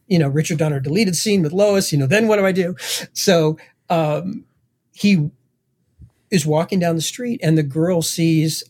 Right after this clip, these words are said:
some little, you know, I don't know if they're stuffed Superman dolls, but they're on the counter available for sale. And she grabs one and runs out to the street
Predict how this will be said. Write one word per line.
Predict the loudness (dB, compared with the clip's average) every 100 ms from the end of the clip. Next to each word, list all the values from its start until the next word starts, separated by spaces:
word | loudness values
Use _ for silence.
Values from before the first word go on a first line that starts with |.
| _
some | -6 -2 -2 -4
little, | -4 0 2 0 -2 -6
you | -6
know, | -4
I | -4
don't | -4
know | -4
if | -4
they're | -6 -10 -10 -12
stuffed | -12 -4 -2 -2 -8 -14 -8
Superman | -4 0 2 4 2
dolls, | 0 0 -2
but | -4 -6
they're | -2 -2
on | -2
the | -6
counter | -4 -2 0
available | 0 2 0 -2
for | -4 -6
sale. | -2 -2 -2 -2 -8 _ _ _ _
And | -4 -2 -2 -4 -4 -6 -10 _ _ -20 -10
she | -6 0 2 2
grabs | 0 0 0 0
one | 0 2 2 -2 -4
and | 0 2 4
runs | 4 4
out | 2 -2
to | -8
the | -6
street | -4 0 2 2 -2